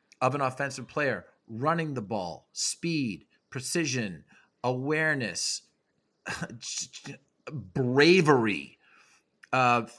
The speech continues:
physicality, because on that last touchdown that he scored to, to win the game, to win the Super Bowl,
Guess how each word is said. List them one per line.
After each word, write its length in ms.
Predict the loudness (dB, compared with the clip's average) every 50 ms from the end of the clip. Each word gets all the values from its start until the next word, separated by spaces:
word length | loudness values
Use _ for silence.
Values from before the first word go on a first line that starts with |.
| 0 2
physicality, 800 | 4 4 2 0 -2 0 2 4 4 4 4 2 0 -2 -4 -6
because 240 | -4 -2 0 0
on 120 | 0 2 2
that 160 | 2 2 2
last 500 | 2 2 4 2 2 -2 -6 -12 -16 -18 _ _ _ _ _ -2
touchdown 500 | 0 0 0 0 -2 -4 -4 -4 -4 -6
that 80 | -8
he 60 | -8
scored 420 | -10 -12 -10 -8 -6 -6 -6 -6 -4
to, 260 | -4 -4 -4 -4 -6 -10 _ _ _ _ -12
to 140 | -8 -6 -4
win 460 | -4 -2 0 2 2 2 2 0 0
the 100 | 0 2
game, 440 | 2 2 2 2 2 0 -2 -4 -6
to 120 | -6 -6 -6
win 600 | -4 -2 0 0 2 2 0 0 -2 -2 -4 -6 -10 _ -20 -20 -20 -20 _ -12 -6 -6
the 80 | -4
Super 320 | -4 -2 -4 -4 -4 -4 -2
Bowl, 340 | 0 2 2 2 2 0